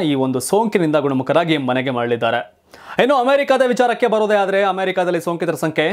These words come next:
ಹದಿನಾಲ್ಕು ಲಕ್ಷದ ಮೂವತ್ತು ಸಾವಿರ ಗಡಿಯನ್ನ ದಾಟಿದೆ. ಇನ್ನು ಸಾವಿನ ಸಂಖ್ಯೆ ಎಂಬತ್ತೈದು ಸಾವಿರಕ್ಕೂ ಅಧಿಕ ಜನರನ್ನ ಬಲಿ ಪಡೆದುಕೊಂಡಿದೆ. ಇನ್ನು ರಷ್ಯಾ ಬಗ್ಗೆ ಎರಡು ದಿನಗಳಿಂದ ಯಾವುದೇ ಸೋಂಕಿತರನ್ನ ಅಪ್ಡೇಟ್ ಮಾಡಿಲ್ಲ ಅಂತ ನಿನ್ನೆ ಅಷ್ಟೇ ಹೇಳಿದ್ವಿ. ಇದೀಗ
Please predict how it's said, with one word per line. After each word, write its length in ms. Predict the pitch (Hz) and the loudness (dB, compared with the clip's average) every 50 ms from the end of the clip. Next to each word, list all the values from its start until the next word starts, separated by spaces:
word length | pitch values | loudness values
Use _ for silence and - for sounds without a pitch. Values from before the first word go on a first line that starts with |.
| 214 - 165 | 2 2 4
ಹದಿನಾಲ್ಕು 360 | 220 269 269 262 254 254 254 | 4 4 2 2 2 2 2
ಲಕ್ಷದ 240 | 233 208 - 233 240 226 | 2 2 2 2 2 2
ಮೂವತ್ತು 400 | 208 208 214 208 208 208 208 185 | 2 2 0 0 2 2 0 0
ಸಾವಿರ 440 | 185 - - 240 185 - 220 233 208 | 2 0 2 2 2 2 2 0 0
ಗಡಿಯನ್ನ 340 | 175 185 175 175 165 165 | 0 0 0 0 0 -2
ದಾಟಿದೆ. 600 | 147 143 143 139 135 135 127 135 175 208 214 _ - - | 0 -2 -2 -2 -2 -2 0 0 0 -2 -6 _ -6 -2
ಇನ್ನು 180 | 208 247 240 | 0 0 2
ಸಾವಿನ 260 | 214 208 180 175 165 | 2 2 0 2 0
ಸಂಖ್ಯೆ 360 | 151 - 151 139 135 - 131 165 220 214 - _ - | -2 -2 -4 -4 -2 -2 -2 -2 -2 -6 -8 _ 2
ಎಂಬತ್ತೈದು 640 | 170 226 247 226 262 247 254 247 226 208 214 190 196 | 2 4 6 4 2 4 4 2 2 2 4 2 0
ಸಾವಿರಕ್ಕೂ 640 | - - - - 247 247 254 233 226 214 202 - 190 | 0 0 2 4 4 4 4 4 2 0 2 2 2
ಅಧಿಕ 180 | 175 170 165 170 | 2 4 2 2
ಜನರನ್ನ 360 | 147 156 147 151 147 156 170 | 2 2 2 2 2 0 0
ಬಲಿ 200 | 165 147 143 147 | 0 0 -2 -2
ಪಡೆದುಕೊಂಡಿದೆ. 580 | 139 139 135 - - 135 127 123 120 127 135 - - - - - 233 | 0 -2 -6 -4 -6 -4 -4 0 0 0 -2 -2 -8 -10 0 2 2
ಇನ್ನು 140 | 269 320 302 | 4 4 2
ರಷ್ಯಾ 280 | 269 240 - - 320 | 2 2 4 2 2
ಬಗ್ಗೆ 440 | 302 294 269 220 233 254 240 240 247 | 4 2 0 2 4 2 4 4 2
ಎರಡು 300 | 247 214 202 214 233 220 | 2 2 2 2 2 2
ದಿನಗಳಿಂದ 440 | 233 226 220 202 214 208 202 202 196 196 | 2 2 2 2 2 2 2 2 2 2
ಯಾವುದೇ 280 | 196 190 180 185 196 190 | 4 2 2 2 2 0
ಸೋಂಕಿತರನ್ನ 520 | 196 - 196 190 180 185 185 185 175 170 | 0 0 -4 -2 -2 -2 -2 -2 -2 -2
ಅಪ್ಡೇಟ್ 340 | 156 156 - 220 214 208 208 | -2 -2 0 -2 -2 -2 -2
ಮಾಡಿಲ್ಲ 260 | 185 175 165 165 156 | -2 0 0 0 0
ಅಂತ 140 | 151 147 165 | 0 -2 -2
ನಿನ್ನೆ 220 | 151 139 139 156 151 | -4 -2 -2 -2 -2
ಅಷ್ಟೇ 200 | 139 - - 139 | -4 -2 -4 -4
ಹೇಳಿದ್ವಿ. 240 | 131 127 127 127 | -2 -2 -2 0
ಇದೀಗ 200 | 135 170 196 202 | 2 2 2 2